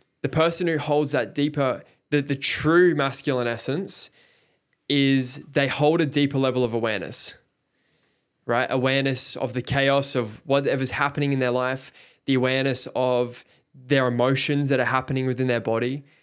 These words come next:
right? The awareness of what decisions they need to make from their true self, right? Then the feminine is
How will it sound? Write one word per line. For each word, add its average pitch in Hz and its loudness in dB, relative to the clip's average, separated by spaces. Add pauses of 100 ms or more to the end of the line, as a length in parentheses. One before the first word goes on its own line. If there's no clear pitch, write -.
(260)
right? 120 -2
The 131 0
awareness 127 0
of 120 0 (240)
what 131 0
decisions 135 0
they 135 0
need 131 0
to 127 0
make 127 -2
from 117 -6
their 117 -2
true 131 -2
self, 135 -4 (460)
right? 123 -2
Then 127 -2
the 139 -4
feminine 139 2
is 117 -2